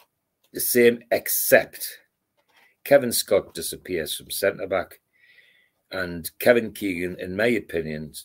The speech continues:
one of the most vital signings he made for Newcastle United ever, Brian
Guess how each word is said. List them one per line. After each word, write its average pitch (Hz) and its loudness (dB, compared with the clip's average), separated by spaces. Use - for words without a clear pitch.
one 95 -6
of 87 -8
the 87 -8
most 85 -6
vital 113 4
signings 76 0
he 82 -10
made 85 -6
for - -10
Newcastle 80 -2
United 76 -10
ever, 76 -4
Brian 98 6